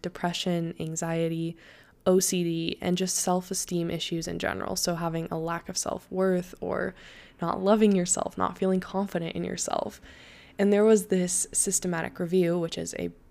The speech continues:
big review of lots of studies that I read recently that said that you are four times more likely to develop a mental illness when testing positive for a parasite infection.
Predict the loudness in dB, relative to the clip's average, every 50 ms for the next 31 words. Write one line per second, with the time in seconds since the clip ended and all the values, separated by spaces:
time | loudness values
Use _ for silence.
0 | 0 2 4 4 4 2 0 -2 -2 -2 -2 -4 -4 -4 -2 -2 -2 -4 -6 -6
1 | -6 -6 -2 0 0 0 0 0 -6 -6 -6 -6 -4 -2 -2 -2 -2 -2 -2 -2
2 | -2 -4 -6 -10 -14 -20 -20 -20 -12 -2 0 2 4 4 4 4 4 4 4 4
3 | 4 4 4 4 2 2 0 -4 -4 -4 -2 -2 -2 -4 -4 -8 -10 -10 -4 -2
4 | 0 0 0 0 0 2 4 6 6 6 6 6 4 2 -2 -4 -6 -4 -4 -2
5 | -2 -2 -2 0 2 2 2 2 0 -4 -12 -10 -4 0 2 4 4 4 4 2
6 | 0 -2 0 0 0 0 0 -2 -4 -4 -4 -4 -2 0 0 2 2 2 2 2
7 | 0 -2 -4 -6 -6 -6 -4 -4 -6 -6 -8 -8 -6 -6 -4 -4 -2 -2 -2 -4
8 | -4 -6 -6 -4 -4 -4 -4 -6 -6 -8 -6 -6 -6 -6 -6 -6 -2 2 4 4
9 | 4 4 2 2 0 0 0 -2 -2 -4 -8 -18 -20 -20 -20 -20 -20 -16 -4 0
10 | 2 4 4 4 2 0 -4 -4 -4 -4 -4 -2 -4 -4 -4 -6 -6 -4 -2 -2
11 | -2 -2 -4 -4 -4 -6 -8 -10 -14 -18 -8 -4 -2 -2 -2 -2 -4 -8 -6 -4
12 | -2 -2 0 -2 -2 -6 -6 -8 -10 -8 -8 -10 -8 -8 -10 -10 -10 -12 -16